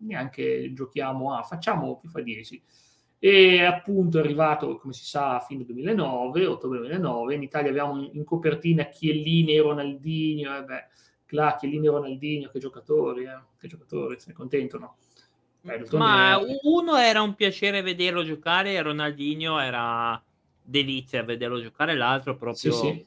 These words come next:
Speaker 2: se-, mi è sempre stato sul culo, sempre.
Speaker 1: Ah, ok. Chiellini, beh,
Speaker 2: La-, l'altro
Speaker 1: c'era
Speaker 2: invece, l'altro invece mi è sempre piaciuto vederlo giocare,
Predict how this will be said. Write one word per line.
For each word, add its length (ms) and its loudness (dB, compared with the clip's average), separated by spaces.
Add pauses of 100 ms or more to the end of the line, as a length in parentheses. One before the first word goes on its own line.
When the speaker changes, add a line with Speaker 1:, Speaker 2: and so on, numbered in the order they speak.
(120)
Speaker 2:
se-, 260 -4
mi 100 -2
è 20 2
sempre 280 -4
stato 320 -4
sul 320 -8
culo, 340 -14 (400)
sempre. 420 -2
Speaker 1:
Ah, 160 2
ok. 420 -8
Chiellini, 500 4
beh, 580 0 (240)
Speaker 2:
La-, 240 8
l'altro 360 8
Speaker 1:
c'era 100 8
Speaker 2:
invece, 600 0
l'altro 560 2
invece 320 -2
mi 80 -6
è 40 -8
sempre 260 -12
piaciuto 400 -6
vederlo 340 -6
giocare, 480 -10